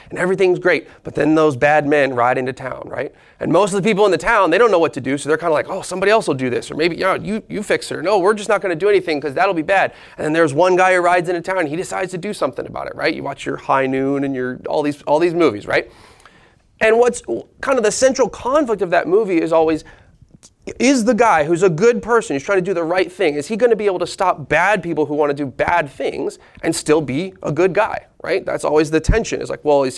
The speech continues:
what is he gonna do in order to prevent this bad thing that's gonna happen? And this is what we're gonna kinda read as we continue through Jude. How are we gonna be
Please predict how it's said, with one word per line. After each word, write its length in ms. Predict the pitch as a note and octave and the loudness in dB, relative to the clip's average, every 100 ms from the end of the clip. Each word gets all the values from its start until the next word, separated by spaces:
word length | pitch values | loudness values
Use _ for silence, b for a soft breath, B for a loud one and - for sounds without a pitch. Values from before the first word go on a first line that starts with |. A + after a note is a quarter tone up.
| - | -10
what 220 | C#3+ E3 | -6 -4
is 80 | E3 | -4
he 60 | D#3 | -2
gonna 200 | C#3+ C3 | -2 -2
do 360 | D#3+ D#3+ D3 B B C#3+ | 0 0 0 B B 0
in 80 | |
order 160 | D3 C#3+ | 0 0
to 40 | |
prevent 420 | C#3 C#3+ B2+ D3+ C#3+ | -2 -2 2 2 0
this 140 | C3 | -4
bad 320 | B2+ A#2+ A#2+ | -2 -2 -2
thing 280 | B2 B2 B2 _ - | -4 -6 -8 _ -6
that's 160 | C3 | -6
gonna 200 | - B2+ | -4 -4
happen? 380 | C3 D3+ - - - _ _ _ _ _ _ - - | -2 -2 -4 -14 -18 _ _ _ _ _ _ -14 -4
And 180 | C#3+ C#3 B B | -2 -2 B B
this 180 | F3 F#3 | 2 2
is 120 | G#3+ | 2
what 200 | F3 F#3+ | 2 4
we're 100 | G3 | 4
gonna 220 | F3+ F#3+ | 4 4
kinda 220 | F#3 F3 D#3+ | 4 2 4
read 180 | E3 | 4
as 100 | D#3 | 4
we 80 | D3 | 2
continue 380 | D#3 C#3+ D3+ C#3+ | -2 -2 0 -2
through 180 | C#3 A#2+ | -2 -6
Jude. 260 | C#3+ D3+ | -2 -2
How 380 | A#2 - G3 A3+ | -2 -2 2 6
are 80 | G#3+ | 4
we 140 | F3 | 4
gonna 240 | D#3+ D#3+ C#3+ | 2 2 0
be 180 | C#3 | -2